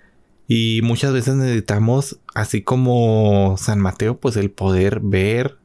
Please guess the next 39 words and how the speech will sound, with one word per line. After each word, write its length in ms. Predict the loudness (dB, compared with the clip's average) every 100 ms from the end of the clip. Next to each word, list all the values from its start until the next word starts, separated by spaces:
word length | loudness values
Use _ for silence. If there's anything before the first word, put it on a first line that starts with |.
| _ -6
tocar, 680 | -6 -4 -4 -2 -4 -4 -10 -20 -20 -20 _
el 180 | -4 -2
poder 500 | 0 2 2 2 2
decir: 720 | 0 0 0 2 2 2 0 _ -20 -20 -20 _ _ -4
"Bueno, 260 | -2 -2
pues, 240 | -2 -4 0
yo 140 | 0
no 180 | 0 0
voy 260 | 0 0 0
a 340 | -2 -4 -6 -6
creer 580 | -2 0 0 0 -2 -2
hasta 520 | -2 -4 -6 -10 -8
que 500 | -6 -2 -2 -2 -4 -2
no 160 | 0
meta 440 | 0 -2 -4 -4 0
mi 180 | 0
dedo 560 | 2 2 2 0 2 2
en 160 | 0 -2
las 200 | -6 -6
llagas 360 | -4 -2 -2
de 100 | 0
las 160 | 0 0
manos 500 | 0 0 0 0 0
y 60 |
no 180 | 0 2
meta 340 | 0 -2 -4 -2
mi 120 | 0
mano 300 | 0 0 0
en 100 | 0
la 60 | 0
llaga 460 | -2 -2 -2 0
del 320 | 0 0 -2
costado". 540 | -2 -6 -2 0 0 -2 _ _ _ _ _ -10
A 80 | -6
veces 240 | -4 -6
caemos 440 | -4 -2 0 0 0
en 100 | -4
esta 180 | -2 -2
situación, 680 | -2 -4 -2 0 0 -4